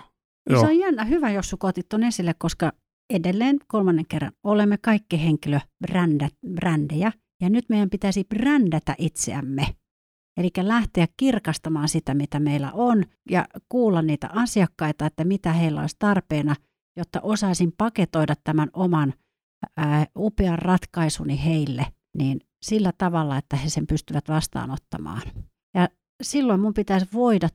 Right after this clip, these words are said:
Speaker 1: toistaa tätä samaa asiaa riippumatta siitä, missä ympäristössä mä oon,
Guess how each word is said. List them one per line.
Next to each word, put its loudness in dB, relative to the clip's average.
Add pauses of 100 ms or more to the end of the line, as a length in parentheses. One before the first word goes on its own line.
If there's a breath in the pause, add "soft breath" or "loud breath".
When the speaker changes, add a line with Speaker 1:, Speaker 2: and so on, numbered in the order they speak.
Speaker 1:
toistaa 2 (100)
tätä -2 (520)
samaa 0
asiaa 0
riippumatta 2
siitä, 2 (380)
missä 2
ympäristössä 0
mä 2
oon, 2